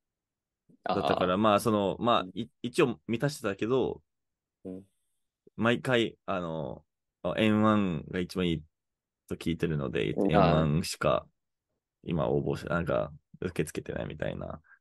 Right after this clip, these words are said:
Speaker 1: で、門前払いで。
Speaker 2: そういう人たち大体分かってないからね。
Speaker 1: うん。そうそうそうそう。うん。ってなったから、なんか、なんだろうね。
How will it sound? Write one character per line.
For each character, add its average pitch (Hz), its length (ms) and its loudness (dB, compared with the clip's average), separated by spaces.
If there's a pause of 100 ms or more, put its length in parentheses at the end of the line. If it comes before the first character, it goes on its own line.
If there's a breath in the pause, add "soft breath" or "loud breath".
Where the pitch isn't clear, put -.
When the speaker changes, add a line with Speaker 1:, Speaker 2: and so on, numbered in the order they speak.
Speaker 1:
で、 - 60 -2
門 101 180 6
前 110 120 6
払 - 20 8
い 107 40 8 (100)
で。 110 60 8
Speaker 2:
そ 101 40 8
う 92 40 12
い - 40 10
う - 20 10
人 - 80 4
た 78 120 8
ち - 160 -2
大 165 220 0
体 208 160 2
分 196 160 2
か 262 120 0
っ 277 40 0
て 175 100 2
な 190 140 2
い 170 60 2
か 117 100 4
ら 101 80 4
ね。 98 180 2
Speaker 1:
う 104 60 2
ん。 - 40 -12 (240)
そ - 180 -2
う - 20 4
そ 98 160 0
う - 20 2
そ - 180 -4
う - 20 0
そ 76 480 -4
う。 - 60 -2
う - 20 0
ん。 80 380 2
っ 76 60 -10 (680)
て - 100 0
な 107 140 6
っ 131 100 -6
た - 100 2
か - 120 2
ら、 71 280 4
な 95 120 0
ん - 40 -4
か、 67 360 0 (200)
な 101 160 2
ん 110 40 4
だ 87 80 4
ろ 73 100 0
う 67 40 -4
ね。 64 240 -6